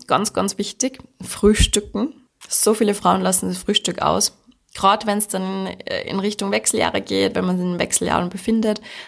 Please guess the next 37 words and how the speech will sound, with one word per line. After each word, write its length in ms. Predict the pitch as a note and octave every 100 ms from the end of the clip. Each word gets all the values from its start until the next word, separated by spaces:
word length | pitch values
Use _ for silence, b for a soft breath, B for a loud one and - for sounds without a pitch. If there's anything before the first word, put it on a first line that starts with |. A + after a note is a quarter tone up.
| B -
äh, 320 | F#3+ F#3+ F#3 F#3 F2+ - - - -
eventuell 1040 | - F3 F#3 F#3 - E3 E3+ F3 F#3 F3+ -
ist 160 | F#3 -
es 60 | -
nicht 100 | G3
mehr 100 | G3
so 100 | F#3
leicht 300 | F3 F#3 -
mit 60 | F3+
dem 60 | F3+
Gewicht 380 | F#3 A#3+ -
halten, 560 | - G3+ - G3+ G#3+ G#3+ -
abnehmen 720 | - - G3+ G3+ G#3 A3 A#3+ B B B B
und 440 | - F#3+ F#3+ F#3+ F#3
dann 140 | F3+
werden 120 | F3+
Mahlzeiten 580 | E3+ D3+ E3+ - E3 E3+
gestrichen. 680 | D#3+ - - F3+ - D#3+ E3+ -
Also 200 | D#3 D#3+
das 180 | D#3+ F3
ist 160 | E3 -
so 60 |
ganz, 280 | - D3 D#3+
ganz 220 | - E3+ -
typisch, 360 | E3 - D#3+
beobachte 460 | - - - - -
ich 60 |
immer 240 | - E3+ E3
wieder. 360 | E3+ E3 E3
Und 200 | - E3+
dieses 320 | E3+ E3+ E3 -
regelmäßige 580 | F3+ G3+ G3+ F#3 F#3 -
Essen, 420 | - - F3 - F3
den 80 | F3
Körper 300 | G3+ F#3 F3+
gut 200 | F#3+ F#3
versorgen, 580 | F3+ - E3 E3 E3